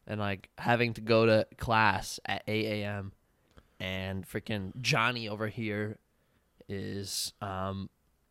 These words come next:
making sarcastic ass comments at the teacher and shit, and it's like, I,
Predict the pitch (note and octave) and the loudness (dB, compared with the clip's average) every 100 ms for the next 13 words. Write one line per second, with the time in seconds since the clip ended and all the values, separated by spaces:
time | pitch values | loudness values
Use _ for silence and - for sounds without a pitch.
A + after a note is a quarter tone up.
0 | _ _ _ _ _ - - _ _ _ | _ _ _ _ _ -16 -16 _ _ _
1 | _ B2 A2+ A2+ - A2+ A#2+ A2 - A#2 | _ -2 0 0 0 0 2 2 0 -2
2 | A2 A2 A#2 G#2+ A2 G#2+ A2+ - - A#2 | -2 0 -2 0 2 0 -2 -4 -2 -2
3 | G#2+ A#2 G#2+ G#2+ - _ _ _ _ _ | 2 4 4 2 -4 _ _ _ _ _
4 | _ - - - A2 G#2+ A2 A2 A2+ A2 | _ -8 -4 2 4 4 0 -6 -4 -4
5 | - D3 D#3 D#3 | 0 2 2 0